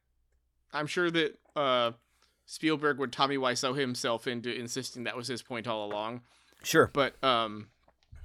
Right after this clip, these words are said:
Speaker 1: yeah, it's a, it's a fair criticism. I still think it's a good movie 'cause, like, I still think there's a, a lot in that movie that is, that overcomes,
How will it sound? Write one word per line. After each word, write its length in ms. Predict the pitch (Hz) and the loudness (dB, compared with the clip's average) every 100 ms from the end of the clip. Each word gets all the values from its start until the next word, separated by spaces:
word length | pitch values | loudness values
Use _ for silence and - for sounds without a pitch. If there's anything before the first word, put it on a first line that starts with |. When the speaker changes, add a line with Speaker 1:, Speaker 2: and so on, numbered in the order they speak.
| - - - - _ _ _ _ | -18 -20 -20 -20 _ _ _ _
Speaker 1:
yeah, 180 | 170 180 | 8 8
it's 120 | 214 | 6
a, 40 | 220 | -6
it's 120 | 277 | -6
a 60 | 254 | 0
fair 180 | 208 147 | 2 4
criticism. 480 | 143 120 131 127 139 | 2 -2 -4 -2 6
I 100 | 202 | 6
still 240 | - 302 | 8 6
think 180 | 240 170 | 6 4
it's 120 | 160 | 2
a 60 | 156 | 2
good 180 | 151 147 | 2 0
movie 180 | 170 | -2
'cause, 160 | 151 165 | -2 4
like, 200 | 165 - - _ - _ | 4 2 -8 _ -20 _
I 80 | 165 | 4
still 180 | 220 240 | 4 4
think 160 | 208 180 | 2 4
there's 180 | 160 147 | 2 4
a, 380 | 135 123 113 - _ | 2 2 0 -4 _
a 60 | 131 | -2
lot 260 | 127 135 139 | 6 6 6
in 160 | 127 | 0
that 160 | 127 110 | 0 0
movie 260 | 123 123 | -4 -6
that 200 | 110 113 | -6 -4
is, 360 | 107 101 98 - _ _ _ _ _ _ - | -4 -4 -8 -14 _ _ _ _ _ _ -8
that 120 | - | -2
overcomes, 800 | 131 123 117 135 117 110 - | -2 -2 0 0 0 -2 -8